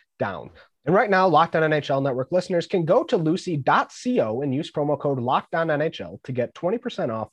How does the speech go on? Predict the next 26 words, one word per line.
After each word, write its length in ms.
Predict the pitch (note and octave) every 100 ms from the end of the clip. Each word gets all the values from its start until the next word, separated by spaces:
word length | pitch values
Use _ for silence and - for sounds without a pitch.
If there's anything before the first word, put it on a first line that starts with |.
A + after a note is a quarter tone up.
| -
all 180 | E3
products 420 | A3 D#3 C3+ C3 -
on 160 | C#3+ F#3
your 80 | E3+
first 300 | E3 D3+ -
order, 220 | B2 B2+
including, 500 | C3+ - E3 F3 E3+ -
including 500 | B2+ - F#3+ B3 D#3
gum 260 | D3+ D3 D3
or 160 | C3
lozenges. 580 | B2+ G#2+ - F#2+ D#2+ - - - -
That's 200 | A#2 -
lucy 500 | A#2 F3+ - A3+ C#4 -
dot 200 | B2 A2+
C 280 | - G#3 F#3+
O 260 | B2+ B2 -
and 140 | B2+
use 220 | B2 F#3+
the 80 | F#3+
promo 320 | - D3 C#3+
code 240 | C3+ C#3 B2
Locked 340 | A#2+ D3 -
On 160 | D3+ C#3
N 120 | C3+
H 220 | C#3+ C#3 -
L 260 | A#2 A2+